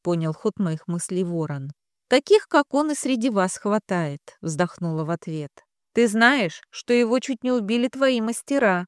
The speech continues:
когда услышали о нападении. Еле отбили старика от разъярённых мужиков. Тебя любят в Досане.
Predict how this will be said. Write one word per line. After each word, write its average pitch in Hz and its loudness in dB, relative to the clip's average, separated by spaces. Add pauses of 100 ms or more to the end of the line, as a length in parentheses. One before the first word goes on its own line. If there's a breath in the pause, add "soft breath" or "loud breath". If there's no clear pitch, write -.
когда 196 2
услышали 190 -2
о 170 -4
нападении. 175 -4 (160)
Еле 311 4
отбили 233 0
старика 220 -2
от 160 -4
разъярённых 180 -4
мужиков. 185 -6 (100)
Тебя 240 2
любят 208 0
в 185 -10
Досане. 165 -6